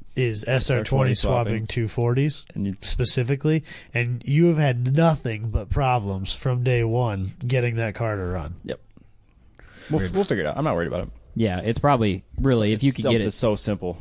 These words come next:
Speaker 3: if you could get it to a tuner, they could probably figure it out in
Speaker 2: Yeah.
Speaker 3: a second. It's just a matter of we're not tuners.
Speaker 1: It makes me sad that we have to give it to somebody and we can't figure it out on our own.
Speaker 2: That's why I refuse to bring it to somebody yet.
Speaker 3: Yeah.
Speaker 1: I'm
Speaker 2: Um,
Speaker 1: with
Speaker 2: then
Speaker 1: you on
Speaker 2: the,
Speaker 1: that one.
Speaker 2: the two, the two big things left, I got,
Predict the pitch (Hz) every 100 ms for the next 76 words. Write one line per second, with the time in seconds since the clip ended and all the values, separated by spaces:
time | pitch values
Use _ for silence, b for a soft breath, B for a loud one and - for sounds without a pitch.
0 | - - 127 127 104 101 90 90 82 92
1 | 85 73 - - 65 85 85 65 57 -
2 | 82 69 - - - 90 90 82 92 -
3 | 95 85 78 92 87 92 B B - 120
4 | 135 - 113 - 120 110 107 104 110 104
5 | 113 110 101 101 - 110 104 101 98 120
6 | 101 110 101 101 104 101 101 98 98 98
7 | - 92 92 90 101 90 92 - 90 -
8 | 82 82 - 73 76 80 67 B B B
9 | B B B - 113 135 139 131 113 110
10 | 110 92 117 - 165 156 120 131 - 156
11 | 117 117 - 104 90 95 95 - 101 95